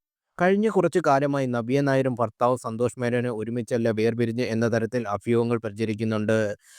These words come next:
വീട്ടിലെ ആഘോഷങ്ങൾക്കൊന്നും നവ്യക്കൊപ്പം ഭർത്താവിനെ കാണാതെ വന്നതോടാണ് ഇത്തരത്തിൽ ഊഹാപോഹങ്ങൾ പ്രചരിച്ചത്.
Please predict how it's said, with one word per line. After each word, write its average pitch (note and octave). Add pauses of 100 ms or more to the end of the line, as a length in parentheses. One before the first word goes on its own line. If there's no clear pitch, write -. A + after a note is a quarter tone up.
(200)
വീട്ടിലെ F#3
ആഘോഷങ്ങൾക്കൊന്നും D#3
നവ്യക്കൊപ്പം B2
ഭർത്താവിനെ B2
കാണാതെ A#2
വന്നതോടാണ് A2+
ഇത്തരത്തിൽ A#2
ഊഹാപോഹങ്ങൾ A#2
പ്രചരിച്ചത്. G#2+